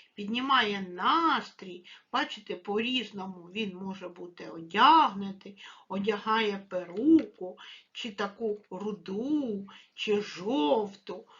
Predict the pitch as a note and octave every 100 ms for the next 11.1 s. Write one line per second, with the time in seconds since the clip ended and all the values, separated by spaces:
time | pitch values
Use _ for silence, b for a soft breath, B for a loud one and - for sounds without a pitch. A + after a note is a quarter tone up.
0 | B B G#3+ G3+ - - A3 A3+ - A#3
1 | C4+ - G3 - G3+ - F3+ - - B3
2 | D4+ E4+ C4 G3+ - G3+ - G3+ G3 F3+
3 | F#3+ F#3+ B B - F#3+ G3 G3 G3 -
4 | F3 E3+ F#3 A3+ A#3+ - F3+ F#3 F3+ F3+
5 | - F#3 - G#3 G#3 G3+ B G#3 B F3
6 | E3+ E3 C3 C3+ - G#2 E3 A2 G#2+ A2
7 | G2+ _ E3+ E3+ - - C#3 B2 - -
8 | _ - - G3 - F#3 F3+ F#3+ G#3 -
9 | B3 F4 D#4+ C4+ - A#3+ - A3+ G#3+ -
10 | G3 G3 G3 G#3+ G#3 A3 - - G3 -
11 | -